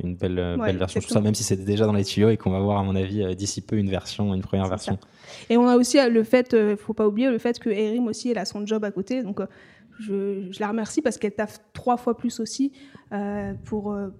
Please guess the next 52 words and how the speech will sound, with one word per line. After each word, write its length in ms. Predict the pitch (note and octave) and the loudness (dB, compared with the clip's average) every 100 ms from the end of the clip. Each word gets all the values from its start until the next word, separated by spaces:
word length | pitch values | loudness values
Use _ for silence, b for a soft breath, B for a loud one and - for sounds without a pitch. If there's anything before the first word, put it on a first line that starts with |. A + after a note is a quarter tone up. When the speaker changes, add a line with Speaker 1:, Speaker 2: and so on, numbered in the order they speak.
| - | -10
Speaker 2:
pour 160 | G#3 | -4
être 100 | G#3+ | -4
sur 160 | G#3+ A3+ | -2 -4
le 60 | G#3+ | -2
projet 380 | - A3+ C4 | 0 2 2
et 40 | B3+ | 0
en 100 | G#3+ | -2
même 140 | G#3 | -4
temps 120 | A3+ A3+ | -2 -2
bosser 320 | G#3+ A3 A3 | -4 -4 -6
à 80 | G3+ | -6
côté. 300 | G3+ B3+ C4+ | -8 -6 -6
Donc, 220 | G#3+ G#3+ | -6 -8
euh, 60 | G3 b b b - | -12 b b b -6
elle 120 | G3+ | -2
fait 160 | B3 | 0
aussi 240 | B3 A#3 B3 | 0 0 0
des 220 | A#3+ A3 | 2 2
apports 340 | G#3+ A#3 A#3 | 0 0 0
de, 580 | G#3+ G3+ G3 G3 F#3+ G3 G3 | 0 -2 -2 -4 -4 -4 -6
de 80 | |
fonds, 400 | G3+ B3 A#3 A3+ | -6 -6 -4 -4
euh, 180 | F#3+ F3+ | -4 -6
pour 200 | F#3 G#3 | -8 -8
l'entreprise. 500 | G3 G#3 G3 B3 D3+ - | -6 -6 -4 -2 -4 -10
Speaker 1:
Ok. 20 | _ _ - | _ _ 2
Toi, 100 | - | 2
t'es 120 | A2 G2+ | 4 4
à 120 | F#2 | 2
plein 240 | A#2+ A2 | 2 2
temps 160 | G#2+ G#2 | 4 2
dedans. 540 | G2 G2+ G#2 A2 B2 | 4 4 4 4 4
Speaker 2:
Moi, 100 | A#3 | 0
je 60 | A3+ | -4
suis 100 | A3+ | -6
full-time 380 | A3 A#3 A#3 A3 | -4 -4 -4 -4
dessus, 260 | G#3+ - | -4 -6
Speaker 1:
Et 40 | G3 | -2
Speaker 2:
ouais. 180 | G#2 | -2
Speaker 1:
ta 160 | G2+ G2 | 0 -2
sœur, 320 | - A2 A2+ | 2 2 4
euh, 300 | G2+ G2 F#2+ - | 2 2 0 0
est, 100 | G2 | 2
Speaker 2:
Et 40 | |
elle 40 | G2 | 2
est, 20 | |
Speaker 1:
euh, 40 | F#2 | 0
Speaker 2:
euh, 460 | F2 A2+ G#2 F2+ | -2 -2 -2 -4
voilà, 160 | - - | -4 -6
Speaker 1:
à 240 | - - G3 | -8 -12 -14
Speaker 2:
entre 160 | - - | -6 0
Speaker 1:
mi-temps 200 | C#3+ | 0